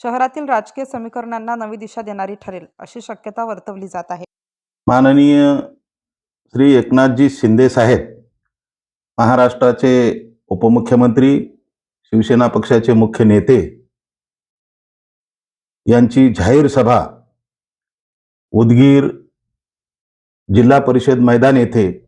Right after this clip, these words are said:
Speaker 2: वार शनिवार दिनांक एकोणतीस नोव्हेंबर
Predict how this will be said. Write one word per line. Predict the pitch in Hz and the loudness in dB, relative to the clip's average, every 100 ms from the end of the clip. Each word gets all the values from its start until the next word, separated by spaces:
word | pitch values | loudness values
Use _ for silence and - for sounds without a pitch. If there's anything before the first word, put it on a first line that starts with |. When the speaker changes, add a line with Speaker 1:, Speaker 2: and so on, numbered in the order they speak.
| _ _ _ _ _ _ _ _ _ _ _ 117 | _ _ _ _ _ _ _ _ _ _ _ 0
Speaker 2:
वार | 123 131 131 | 2 2 0
शनिवार | - 113 123 131 135 135 - _ _ _ _ _ _ _ _ _ _ _ _ 95 | -2 0 2 2 2 -2 -10 _ _ _ _ _ _ _ _ _ _ _ _ 0
दिनांक | 117 127 131 127 - - - _ _ - | 2 4 2 0 -6 -18 -20 _ _ -4
एकोणतीस | 113 113 139 135 151 156 - - - _ _ _ _ _ _ _ _ _ _ _ _ _ _ _ _ 110 | -4 0 -2 0 2 0 -2 -12 -20 _ _ _ _ _ _ _ _ _ _ _ _ _ _ _ _ 0
नोव्हेंबर | 120 143 139 139 | 2 4 4 2